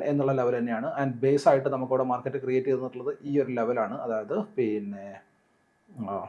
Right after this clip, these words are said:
വൺ ടു ടു ഫൈവ്. So വൺ ടു ടു ഫൈവിൻ്റെ താഴെ സസ്റ്റെയിൻ ചെയ്യാൻ പറ്റിക്കഴിഞ്ഞാൽ ചെറിയൊരു വീക്ക്നെസ് അവിടെ ഉണ്ടാവാൻ സാധ്യതയുണ്ട്. So ആ ഒരു ലെവലിനെയും പ്രോപ്പറായിട്ട് വാച്ച് ചെയ്യാം.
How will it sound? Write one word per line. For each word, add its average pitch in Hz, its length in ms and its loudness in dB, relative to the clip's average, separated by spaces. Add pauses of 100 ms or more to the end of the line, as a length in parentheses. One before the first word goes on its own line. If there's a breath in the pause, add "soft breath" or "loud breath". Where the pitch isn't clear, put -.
(1600)
വൺ 151 220 4
ടു 170 40 10 (120)
ടു 160 80 8 (100)
ഫൈവ്. 127 280 8 (460 loud breath)
So - 140 6
വൺ 196 180 12
ടു 233 140 10
ടു 226 160 8
ഫൈവിൻ്റെ 196 300 6
താഴെ 170 240 10
സസ്റ്റെയിൻ 170 320 2
ചെയ്യാൻ 156 220 6
പറ്റിക്കഴിഞ്ഞാൽ 143 460 2 (100)
ചെറിയൊരു 160 360 6
വീക്ക്നെസ് 143 340 2
അവിടെ 135 200 6
ഉണ്ടാവാൻ 131 260 6
സാധ്യതയുണ്ട്. 127 400 2
So 135 120 2
ആ 127 100 6
ഒരു 123 120 -2
ലെവലിനെയും 123 320 0
പ്രോപ്പറായിട്ട് 123 380 -2
വാച്ച് 117 160 0
ചെയ്യാം. 147 180 2